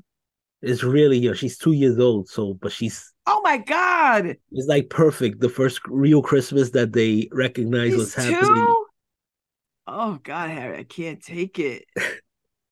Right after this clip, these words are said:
Speaker 2: <laughs> I feel like she just got here.
Speaker 1: I know. It's like, it, time flies.
Speaker 2: Two?
Speaker 1: Time flies. So
Speaker 2: All right.
Speaker 1: it'll be her first real Christmas where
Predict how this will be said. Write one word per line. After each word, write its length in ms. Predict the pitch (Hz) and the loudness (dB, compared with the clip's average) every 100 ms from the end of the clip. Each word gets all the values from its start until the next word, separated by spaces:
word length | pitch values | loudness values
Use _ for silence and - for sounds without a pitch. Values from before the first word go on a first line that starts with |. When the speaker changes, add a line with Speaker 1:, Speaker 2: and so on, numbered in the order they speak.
| _ _ | _ _
Speaker 2:
<laughs> 160 | 180 123 | -6 -6
I 160 | - 226 | -8 -8
feel 120 | 320 | -8
like 180 | 302 311 | -6 -6
she 100 | 233 | -8
just 240 | 277 262 - | -12 -12 -6
got 280 | 233 294 294 | -2 0 0
here. 460 | 247 202 165 170 113 | -2 -2 -4 -8 -6
Speaker 1:
I 200 | 120 113 | -4 -2
know. 260 | 127 156 | 0 0
It's 160 | 110 110 | 0 0
like, 260 | 123 110 101 | -2 -2 -2
it, 200 | 107 - | -6 -6
time 260 | 123 120 123 | -8 -8 -10
flies. 460 | - 120 123 104 - _ _ _ _ | -10 -10 -8 -10 -14 _ _ _ _
Speaker 2:
Two? 720 | - 330 480 466 277 220 220 - _ _ _ _ _ _ _ _ _ _ _ _ _ _ _ - 143 143 | -14 -10 -4 -2 0 -2 -4 -12 _ _ _ _ _ _ _ _ _ _ _ _ _ _ _ -20 -20 -12
Speaker 1:
Time 200 | 123 113 | -6 -4
flies. 600 | 110 - 98 - 71 - - - | -4 -6 -6 -8 -14 -18 -18 -4
So 180 | 120 | -2
Speaker 2:
All 280 | 113 110 107 | 0 0 -2
right. 340 | 113 113 110 - _ _ _ _ _ _ _ | -4 -14 -18 -20 _ _ _ _ _ _ _
Speaker 1:
it'll 200 | - 151 | 2 4
be 180 | 156 170 | 6 4
her 160 | 160 143 | 4 2
first 760 | - 135 151 151 135 - - | 0 2 6 6 4 0 -4
real 920 | 127 123 131 151 147 127 110 98 98 - _ _ - | 0 0 2 4 6 6 4 0 -4 -12 _ _ -14
Christmas 680 | - 123 104 110 104 98 117 | -2 -2 -2 -4 -4 -2 -2
where 460 | 110 101 95 92 | 0 0 -4 -8